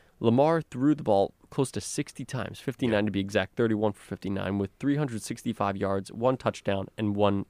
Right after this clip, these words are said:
Speaker 1: and two interceptions. He only ran the ba-, he ran the ball twenty times. In this game, then, on Saturday, on Sunday, he only threw the ball twenty-four times. He
Speaker 2: Yep.
Speaker 1: stuck to his guns. He knew what he had to do to win this game, and he,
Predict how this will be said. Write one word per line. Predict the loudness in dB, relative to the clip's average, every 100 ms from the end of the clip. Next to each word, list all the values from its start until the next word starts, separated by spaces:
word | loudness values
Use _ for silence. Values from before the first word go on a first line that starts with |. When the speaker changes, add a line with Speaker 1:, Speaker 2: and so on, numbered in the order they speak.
| -4
Speaker 1:
and | -2
two | 2 4
interceptions. | 4 2 -4 -6 -14 -18 -20 _ -20 -20 -20
He | -4 0 2
only | 4 4 4
ran | 2 4 4 4
the | 2
ba-, | -2
he | 0 4
ran | 4
the | 6
ball | 2
twenty | 2 0 0
times. | 0 -8 -10 -16 _ _ _ _ _
In | 0 2
this | 0 -2
game, | 0 2 4 4
then, | 4 4
on | 2 2 4 2
Saturday, | 0 2 4 4 2
on | 4 2 4
Sunday, | 4 4 4 -2 -8 -20 _ _ _
he | 6
only | 6 6
threw | 4
the | 4
ball | 4
twenty-four | 4 0 2 0
times. | 0 -4 -6 -14 -6
He | -2
Speaker 2:
Yep. | 0
Speaker 1:
stuck | 2 2
to | 4
his | 4 6
guns. | 4 4
He | 2
knew | 2 4 4
what | 4
he | 2 2
had | 2 2
to | 2
do | 2 4
to | 4
win | 2 2
this | 2 2
game, | 2 2
and | 0 0
he, | -4